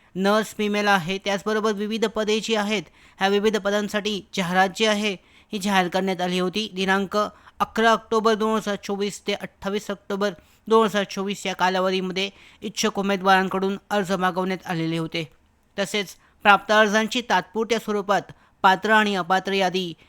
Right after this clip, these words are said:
संकेतस्थळावर पाहू शकता. दिनांक नऊ जानेवारी दोन हजार पंचवीस ते अठरा जानेवारी दोन हजार पंचवीस या दिवसात हरकती ईमेल आयडीद्वारे मागवण्यात आल्या होत्या. तसेच जिल्हा आरोग्य अधिकारी कार्यालयाच्या तो ॲड्रेस आहे,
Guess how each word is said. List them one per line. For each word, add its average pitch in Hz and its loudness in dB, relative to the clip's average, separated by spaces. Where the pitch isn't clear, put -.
संकेतस्थळावर 196 0
पाहू 196 2
शकता. 214 0
दिनांक 214 0
नऊ 214 4
जानेवारी 214 2
दोन 208 2
हजार 202 -4
पंचवीस 190 -6
ते 208 -4
अठरा 196 -4
जानेवारी 202 0
दोन 202 0
हजार 190 -6
पंचवीस 185 -6
या 202 -4
दिवसात 196 -2
हरकती 196 0
ईमेल 202 0
आयडीद्वारे 185 2
मागवण्यात 185 0
आल्या 170 -2
होत्या. 170 -2
तसेच 190 -6
जिल्हा 202 4
आरोग्य 202 -2
अधिकारी 208 -2
कार्यालयाच्या 190 0
तो - -8
ॲड्रेस 185 2
आहे, 196 -2